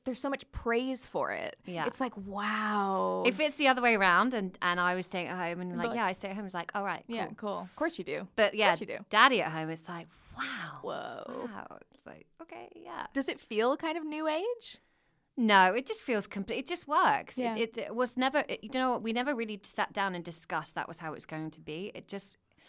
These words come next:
Speaker 2: we just figured it out, and we just, we're still figuring things out as, as it goes on. We don't have any big plans, and, and it's just worked, and it works amazingly. And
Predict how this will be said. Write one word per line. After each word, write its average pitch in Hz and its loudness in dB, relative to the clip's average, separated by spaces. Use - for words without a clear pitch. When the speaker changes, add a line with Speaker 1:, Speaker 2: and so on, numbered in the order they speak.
Speaker 2:
we - -20
just - -8
figured 165 -6
it 147 -4
out, 143 -2
and 160 -6
we 175 -6
just, 180 -12
we're 196 -8
still 233 -4
figuring 139 -10
things 143 -8
out 127 -6
as, 147 -14
as 151 -16
it - -18
goes 151 -12
on. 147 -10
We 151 -12
don't 151 -10
have 156 -8
any 143 -6
big 139 -14
plans, 147 -10
and, 156 -16
and 170 -10
it's - -10
just - -10
worked, 190 0
and 165 -6
it 156 -6
works 170 -6
amazingly. 170 -4
And 151 -8